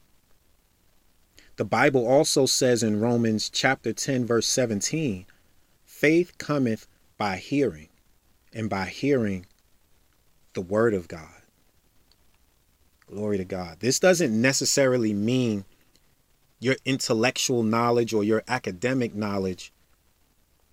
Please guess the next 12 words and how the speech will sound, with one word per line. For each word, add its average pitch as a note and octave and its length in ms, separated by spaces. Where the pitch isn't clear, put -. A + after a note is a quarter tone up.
It, C#3+ 140
it, B2 120
God E3 260
is D3+ 100
speaking D3+ 400
about B2 240
knowledge C3+ 440
of A#2+ 120
his G2 160
word. E2 540
I - 80
wanna, D#3 340